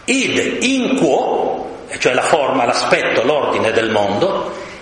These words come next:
id ad quod, cioè il modello conforme al quale Dio fece questa opera, e id propter quod,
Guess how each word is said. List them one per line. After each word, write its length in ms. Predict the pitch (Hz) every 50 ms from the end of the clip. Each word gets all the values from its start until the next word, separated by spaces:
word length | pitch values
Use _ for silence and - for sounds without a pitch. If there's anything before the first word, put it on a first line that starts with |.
| - -
id 320 | - 247 262 220 - -
ad 600 | - - - - - - 226 - - - 214 -
quod, 720 | 220 262 269 240 135 - - 160 - - - - - - -
cioè 140 | - 147 147
il 80 | 147
modello 440 | 175 175 170 - 226 269 254 208 156 139
conforme 640 | 160 160 156 151 - - 247 254 - 131 120 113
al 140 | 226 233 -
quale 280 | - 208 214 214 185 170
Dio 220 | - 226 240 196
fece 300 | - - 185 196 - - -
questa 360 | 147 131 - - 160 175 226
opera, 640 | 226 - - 110 92 87 85 - - - - - - - - - - - - - - -
e 80 | - 135
id 640 | 120 135 131 - 208 254 285 277 - - 269 - -
propter 540 | - 170 208 233 240 226 240 254 254 254
quod, 440 | 247 175 143 98 101 - - - -